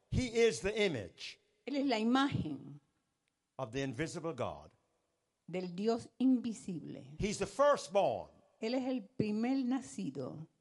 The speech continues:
Speaker 1: over
Speaker 2: el
Speaker 1: some creation.
Speaker 2: y el primogénito de
Speaker 1: Huh? Oh,
Speaker 2: todas las
Speaker 1: sorry.
Speaker 2: creaciones.
Speaker 1: All? Okay, all, sorry. All creation.
Speaker 2: De toda la creación.
Speaker 1: By him,
Speaker 2: Y por él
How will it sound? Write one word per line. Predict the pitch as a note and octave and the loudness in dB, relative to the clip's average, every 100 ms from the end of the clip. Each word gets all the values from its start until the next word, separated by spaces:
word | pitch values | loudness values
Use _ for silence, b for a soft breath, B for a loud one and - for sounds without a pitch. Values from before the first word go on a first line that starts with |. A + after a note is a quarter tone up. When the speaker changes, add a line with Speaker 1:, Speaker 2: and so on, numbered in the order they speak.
| _ _ - | _ _ -6
Speaker 1:
over | D3 F3 | 0 0
Speaker 2:
el | |
Speaker 1:
some | G3 G3 E3 | 2 0 0
creation. | C#3 C#3 A2 G2 - F#2 D2 _ _ - | -4 -4 -4 -6 -10 -14 -16 _ _ -10
Speaker 2:
y | G3 | -6
el | F3+ F3 | -4 -4
primogénito | G#3 F#3+ G3 G3 B3+ B3+ - A3+ G3+ | -2 0 0 0 2 2 4 0 0
de | E3 E3 F#3 | -4 -2 -2
Speaker 1:
Huh? | |
Oh, | - | 2
Speaker 2:
todas | B3+ B3 A#3+ | 6 6 6
las | A#3 | 2
Speaker 1:
sorry. | - G#3+ | 0 0
Speaker 2:
creaciones. | G#3 G3+ - F3 D3 D3 C3+ - - | 0 -2 -4 -4 -4 -6 -10 -12 -2
Speaker 1:
All? | C3+ D#3+ A3 - | 2 2 0 -6
Okay, | A2+ A2 - | -10 -8 -2
all, | A#2 F2+ | -2 -2
sorry. | - A2+ D#2+ - | -4 -6 -6 0
All | F#3+ F#3 C#3 | 4 4 2
creation. | - C3 G#2+ F#2 F#2+ | -2 -2 -4 -6 -6
Speaker 2:
De | F#3+ G#3 | 0 0
toda | G3+ - C#4+ C4+ | 0 0 2 2
la | B3+ A#3+ | -2 -6
creación. | A#3 A3+ A3 - D3+ B2+ - E3+ - | -6 -6 -8 -8 -6 -6 -10 -14 -18
Speaker 1:
By | D3 G#2+ B3+ D#4+ E4 D#4 - | -2 6 8 8 6 4 4
him, | E4+ D4 A#2+ F2 D#2 - - | 6 6 6 -4 -16 -14 -2
Speaker 2:
Y | B3 | 2
por | C4+ C4+ B3 | 4 4 4
él | B3 F3+ E3 G#3 | 2 0 -2 -6